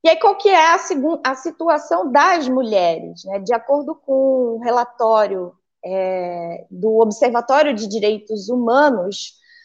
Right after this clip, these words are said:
que foi divulgado no ano passado, as mulheres, principalmente as solteiras abaixo dos vinte e cinco anos, mas também as mulheres casadas, vivem sob um regime rígido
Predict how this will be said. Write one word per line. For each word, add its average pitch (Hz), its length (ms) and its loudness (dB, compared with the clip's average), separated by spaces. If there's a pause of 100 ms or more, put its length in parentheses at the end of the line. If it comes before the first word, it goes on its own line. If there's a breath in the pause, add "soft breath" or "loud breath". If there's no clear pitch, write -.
(220 soft breath)
que 247 140 -4
foi 214 300 2
divulgado 208 520 2
no 208 160 -4
ano 196 180 -2
passado, 254 760 0 (800)
as 320 260 4
mulheres, 262 640 2
principalmente 262 880 -2
as 214 220 0
solteiras 240 520 2
abaixo 208 600 0
dos 202 180 -6
vinte 220 160 -6
e 226 60 -20
cinco 240 280 -8
anos, 294 300 -2
mas 214 220 -6
também 202 280 -6
as 202 120 -8
mulheres 202 440 -6
casadas, 247 560 0
vivem 285 460 0
sob 262 340 0
um 262 60 0
regime 220 520 -2
rígido 269 680 -4